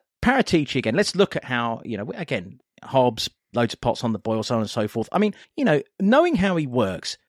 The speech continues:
has the last forty-five minutes, uh, coming on to an hour of our program this week and last week, is it futile or is it fun? Are we prepared to admit that all this speculation and all the rumours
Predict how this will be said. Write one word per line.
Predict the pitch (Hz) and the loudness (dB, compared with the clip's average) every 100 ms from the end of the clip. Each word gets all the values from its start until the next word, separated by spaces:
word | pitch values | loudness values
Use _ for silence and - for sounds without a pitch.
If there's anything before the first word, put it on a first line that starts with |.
| _ | _
has | - 285 240 | 0 2 2
the | |
last | 269 220 214 - | 2 2 2 0
forty-five | - 196 185 - 170 147 | -2 -2 -2 0 0 2
minutes, | 139 160 - - - _ | 0 -2 -4 -8 -12 _
uh, | - 120 120 _ _ | -6 -6 -6 _ _
coming | - 147 139 | -2 0 0
on | 135 | 0
to | 139 | 2
an | 131 | 2
hour | 131 156 131 | 2 0 0
of | 117 | 2
our | 117 113 110 87 | 2 2 0 -2
program | - 120 117 110 107 | 0 0 2 0 0
this | 156 - | -2 0
week | 180 170 - | 0 0 -4
and | 92 92 | -10 -2
last | 143 160 - | 0 0 0
week, | 156 - _ - | -6 -8 _ -4
is | 185 | -4
it | - | -4
futile | - - 190 214 220 294 311 - _ - | -8 0 0 2 0 -2 -6 -10 _ 0
or | 160 | 0
is | 196 170 | 0 -2
it | - | -4
fun? | - - - 156 98 85 - _ - | -10 -14 -4 -4 -4 -8 -16 _ 2
Are | 208 | 4
we | 240 | 4
prepared | - - 233 226 | 4 2 2 0
to | - | -4
admit | 175 139 139 - _ _ | -4 -4 -6 -6 _ _
that | 156 - | -4 -2
all | 180 220 | -2 -4
this | 254 208 | -4 -6
speculation | - 185 151 156 127 113 - 127 131 131 _ | -4 -4 -4 -6 -4 -6 -6 -8 -8 -12 _
and | 135 127 - | -4 -2 0
all | 170 180 | 0 0
the | 160 | -2
rumours | 123 123 120 117 120 | 2 2 2 -2 -4